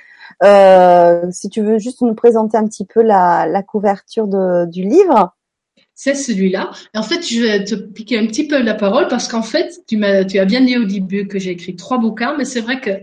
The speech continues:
Speaker 2: ça, c'est le premier. C'est Nerti. Et en fait, j'ai écrit ce bouquin-là pour, euh, bon, pour, avec Luc Gégère.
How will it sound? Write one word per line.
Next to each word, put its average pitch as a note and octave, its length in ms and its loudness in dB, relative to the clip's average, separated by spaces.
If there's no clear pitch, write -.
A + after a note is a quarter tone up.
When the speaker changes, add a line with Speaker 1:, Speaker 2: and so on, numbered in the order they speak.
Speaker 2:
ça, - 260 -6
c'est C#4+ 160 -6
le A3 140 -2
premier. F3+ 420 -6
C'est A3 140 -4
Nerti. A#3 640 -2
Et G3+ 100 2
en G3+ 100 0
fait, C#4 420 -4
j'ai A3+ 240 0
écrit C#4 320 -4
ce D4 180 -6
bouquin-là G#3+ 760 -4
pour, G3 260 -6
euh, D#3 380 -6
bon, D3 160 -16
pour, F#3+ 260 -2
avec G3 360 -6
Luc F#3 260 -4
Gégère. F#3+ 400 -4